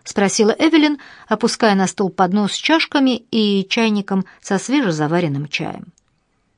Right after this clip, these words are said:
"Тетя Вайолет научит меня вышивать, когда мы будем на острове Уайт", — воскликнула Марджори, помахав перед матерью футляром для очков.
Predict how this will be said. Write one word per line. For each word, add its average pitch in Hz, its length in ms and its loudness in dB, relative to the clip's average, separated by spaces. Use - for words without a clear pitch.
"Тетя 175 360 0
Вайолет 147 460 0
научит 165 400 -2
меня 214 220 2
вышивать, 247 640 0
когда 165 280 0
мы 156 140 -2
будем 254 260 2
на 147 160 -2
острове 214 460 0
Уайт", — 180 420 -2
воскликнула 190 560 0
Марджори, 202 560 2
помахав 247 560 2
перед 196 260 2
матерью 247 480 -2
футляром 160 600 -2
для 156 160 -6
очков. - 500 -12